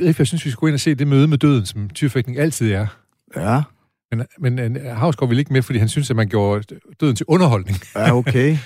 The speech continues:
Speaker 1: <laughs> Men det er jo rigtigt nok, at, at, at når, når, når to, to, Matadoren står der i ringen, så er det jo, så
Speaker 2: Jo,
Speaker 1: ser
Speaker 2: men
Speaker 1: du døden i
Speaker 2: døden
Speaker 1: øjnene.
Speaker 2: har jo altid været underholdning.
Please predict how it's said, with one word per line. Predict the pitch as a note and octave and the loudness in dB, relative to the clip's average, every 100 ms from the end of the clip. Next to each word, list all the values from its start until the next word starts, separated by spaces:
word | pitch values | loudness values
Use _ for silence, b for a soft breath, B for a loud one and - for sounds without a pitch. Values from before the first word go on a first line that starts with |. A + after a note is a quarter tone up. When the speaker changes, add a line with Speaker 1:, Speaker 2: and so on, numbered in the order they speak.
| B B | B B
Speaker 1:
<laughs> | B B - | B B -8
Men | C#3 C3+ | 0 2
det | B2 | 4
er | C3+ | 4
jo | F#3 | 4
rigtigt | E3+ F3+ C#3 | 4 2 2
nok, | C#3+ C3+ | 2 2
at, | B2 - _ - - | -2 -2 _ -20 -20
at, | C#3 B2 _ _ _ _ _ - | -18 -18 _ _ _ _ _ -10
at | A#2 - _ - | -8 -8 _ -2
når, | A2+ | -2
når, | A#2 B2+ A2+ | -2 0 0
når | A2 G#2+ - | 0 -2 -2
to, | - B2+ | 2 2
to, | A2 B2+ A#2 - A#2+ | 4 2 2 2 0
Matadoren | A#2+ A2 E3+ C3+ | 0 2 2 2
står | - C3 | 2 2
der | C3 | 4
i | |
ringen, | C3 C3 G2+ | 2 0 0
så | C3 | 0
er | B2 E3+ | 2 4
det | |
jo, | D3+ A2 | 6 4
så | - - - _ - | -2 -14 -20 _ -4
Speaker 2:
Jo, | A#2 | 0
Speaker 1:
ser | - G#3+ | 4 4
Speaker 2:
men | C#3 | 6
Speaker 1:
du | F#3 | 6
døden | E3 | 6
i | |
Speaker 2:
døden | C3+ | 6
Speaker 1:
øjnene. | C#3+ | 6
Speaker 2:
har | A#2+ | 4
jo | G2 | 2
altid | G2+ - F#3+ | -2 -4 -2
været | D#3 A2 | 0 0
underholdning. | G#2 G#2 G2 F#2+ D3 D2+ | -2 -2 -2 0 0 -2